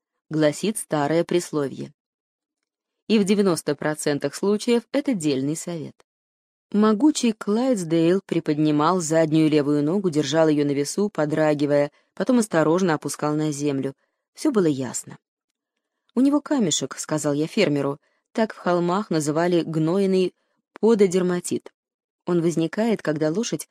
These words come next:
ранит подошву или она трескается, и внутрь проникают патогенные микроорганизмы.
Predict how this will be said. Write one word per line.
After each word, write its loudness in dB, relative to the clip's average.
ранит 0
подошву -2
или 0
она -2
трескается, -2
и 2
внутрь 2
проникают 0
патогенные 0
микроорганизмы. -4